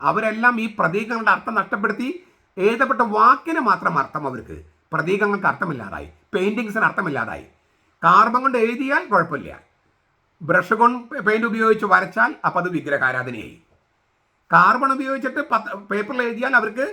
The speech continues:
സത്യവേദ പുസ്തകമായി. അത് കാർബണും പേപ്പറാണ്. ബ്രഷും പെയിന്റ് ഉപയോഗിച്ചൊരു ഈ ബൈബിളിലുള്ള സംഗതി തന്നെ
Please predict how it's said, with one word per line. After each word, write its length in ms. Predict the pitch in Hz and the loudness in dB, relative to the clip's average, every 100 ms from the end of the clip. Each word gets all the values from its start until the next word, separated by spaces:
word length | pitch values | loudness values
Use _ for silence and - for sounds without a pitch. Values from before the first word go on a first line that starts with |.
| - - | -8 -10
സത്യവേദ 380 | 170 196 196 208 | -8 -4 -2 -2
പുസ്തകമായി. 520 | 208 - 165 87 - _ _ _ _ _ _ _ _ _ | -4 -6 -8 -10 -18 _ _ _ _ _ _ _ _ _
അത് 240 | 135 185 - | -2 -2 2
കാർബണും 440 | 208 214 254 302 | 4 4 0 -2
പേപ്പറാണ്. 460 | 311 294 330 254 202 _ _ _ _ _ _ _ _ _ _ _ _ _ _ _ _ _ | -4 -2 -2 -2 -6 _ _ _ _ _ _ _ _ _ _ _ _ _ _ _ _ _
ബ്രഷും 420 | 196 180 180 277 262 | -4 -2 0 0 2
പെയിന്റ് 220 | 254 254 | 0 0
ഉപയോഗിച്ചൊരു 760 | 269 254 254 247 247 254 254 - - | -2 0 0 0 0 2 0 -2 -12
ഈ 260 | 226 208 226 | -8 -6 0
ബൈബിളിലുള്ള 520 | 190 196 233 240 240 | 2 2 2 2 0
സംഗതി 320 | - 220 226 233 | -2 -2 -2 -4
തന്നെ 140 | 226 | -4